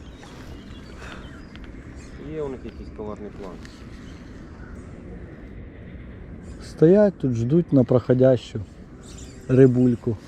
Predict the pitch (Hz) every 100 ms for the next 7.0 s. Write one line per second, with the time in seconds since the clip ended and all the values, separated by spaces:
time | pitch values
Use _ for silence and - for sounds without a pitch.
0 | - 170 - 92 - - - - - -
1 | - - - - 131 139 156 127 104 98
2 | 104 123 156 170 165 156 156 165 160 165
3 | 156 160 165 160 - - - - - -
4 | - - - - - - - - - -
5 | - - - - - - - - - -
6 | - - 117 113 113 104 117 113 113 104